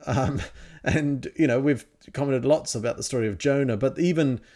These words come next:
the thief on the cross next to Jesus and, and various other examples. Jesus even tells a parable,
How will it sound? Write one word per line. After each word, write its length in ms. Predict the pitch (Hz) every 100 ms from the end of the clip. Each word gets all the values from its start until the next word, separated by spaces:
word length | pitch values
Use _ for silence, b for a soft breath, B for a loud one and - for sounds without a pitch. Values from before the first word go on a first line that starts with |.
| b b
the 140 | 135
thief 260 | 135 160 160
on 120 | 135
the 80 | 120
cross 320 | - 147 -
next 240 | 135 131 -
to 380 | 127 113 107 104 -
Jesus 560 | 156 165 147 160 151
and, 240 | 127 120 123
and 340 | 139 131 135
various 460 | 139 190 180 151 -
other 520 | 135 151 151 98 - _ _ _ -
examples. 840 | 123 107 135 143 139 107 87 - - _ _ _ _ _ _ _ _ _ -
Jesus 300 | 127 185 156
even 220 | 165 151
tells 260 | 160 160 131
a 60 |
parable, 640 | - 165 214 160 107 98